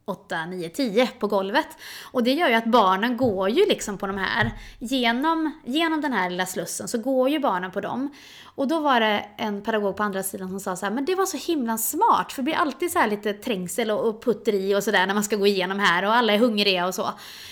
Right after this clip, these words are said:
Men så vi har faktiskt, eh, härmat det. Och så satte hon upp också såna. Och så blev det så här: "Ja, men vad ro-, vad fint, liksom. Vi smittar va-, vi, vi kan använda smittbegreppet här också, att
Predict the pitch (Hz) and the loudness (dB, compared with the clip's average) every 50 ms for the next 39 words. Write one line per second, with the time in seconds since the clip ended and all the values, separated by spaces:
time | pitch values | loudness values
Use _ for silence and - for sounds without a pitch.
0 | - - - - 269 294 302 302 277 - - - - - - 311 269 311 370 415 | -18 -18 -12 -2 2 2 2 2 2 -2 -10 -14 -10 -6 -4 -2 -2 0 0 0
1 | 392 285 240 - 240 214 220 - - - - 123 - - - 208 247 196 175 208 | 0 -2 -2 -2 -4 -4 -4 -6 -10 -10 -10 -8 -6 -4 -2 0 0 0 2 2
2 | 254 277 - - - - - - - - - - 240 220 - 311 302 302 285 - | 0 0 0 -6 -8 -8 -12 -16 -18 -18 -10 -8 -6 -2 0 2 2 2 2 2
3 | 302 277 285 - 269 277 320 302 262 214 208 214 240 208 226 - 233 - 233 190 | 0 -2 0 0 0 0 2 2 2 0 2 2 0 0 0 0 -2 -2 -2 0
4 | 190 202 208 226 - - - - - - - - - 285 - 320 294 349 320 302 | 2 0 0 0 -2 -8 -16 -16 -18 -18 -10 -6 -4 -2 -2 0 0 2 2 2
5 | 277 302 - - 330 370 370 370 381 381 381 415 403 302 349 359 - - 403 571 | 2 0 0 0 0 0 2 2 2 2 2 2 2 2 2 2 2 4 2 2
6 | - 226 185 - - 247 - - 277 277 349 339 - - 392 381 381 - - - | 2 -2 -8 -8 -12 -12 -10 -4 -2 0 2 2 2 2 2 0 -2 -2 0 4
7 | 339 349 359 339 349 - 285 349 311 269 262 - - 285 - - - 262 302 302 | 4 4 6 4 2 2 4 4 4 2 2 0 -2 -4 -4 0 2 4 4 4
8 | 294 294 269 269 262 240 - - - 311 302 - - - 214 226 233 233 226 226 | 4 2 4 4 4 4 2 -2 0 0 0 0 -2 -2 2 2 4 4 4 2
9 | 226 226 220 311 311 - 220 190 185 185 180 180 - 202 185 196 | 2 2 0 0 2 2 2 2 2 0 -2 -2 0 0 0 0